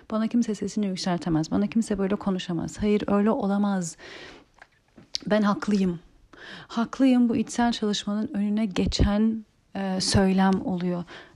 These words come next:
E, evet, yine de yapmasın tabii bunu yapan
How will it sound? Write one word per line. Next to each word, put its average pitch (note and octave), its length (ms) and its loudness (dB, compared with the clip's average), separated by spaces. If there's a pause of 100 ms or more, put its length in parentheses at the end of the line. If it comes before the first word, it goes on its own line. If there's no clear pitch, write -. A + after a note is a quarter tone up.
(340)
E, G#3+ 60 -4 (680)
evet, A#3 440 2
yine A#3 480 10
de G#3+ 280 4 (140)
yapmasın G3+ 720 2
tabii F#3 280 -2
bunu F#3 140 0
yapan F3+ 440 4